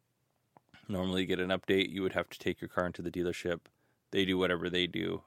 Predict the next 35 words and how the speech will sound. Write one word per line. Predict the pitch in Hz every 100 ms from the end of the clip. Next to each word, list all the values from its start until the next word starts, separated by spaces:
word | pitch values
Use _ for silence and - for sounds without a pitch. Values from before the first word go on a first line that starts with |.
| -
and | 92 87
then | 87 87 82 _
the | -
update | 90 - 87 87
happens. | 87 - - - - _ _ _ _ _ - _ -
So | - 90 90
this | 95 101
is | 104 87
just | - 90 -
a | 98 -
little | - 101 95
bit | 92
of | 92
a | 90
win | 87 92 92
for, | 92 - 92 - - -
um, | - 98 98 - _ _ -
consumers | 127 117 208 143 98 104 -
because | 113 - 104 98
you |
don't | 92 -
have | 107 -
to |
inconvenience | 92 90 87 95 90 90 90 87
yourself | 92 - 95 -
for | 95
a | 87
day | 92 92
and | -
take | 90
the | -
car | - 87
to |
the | 92
dealership. | 90 95 95 95 -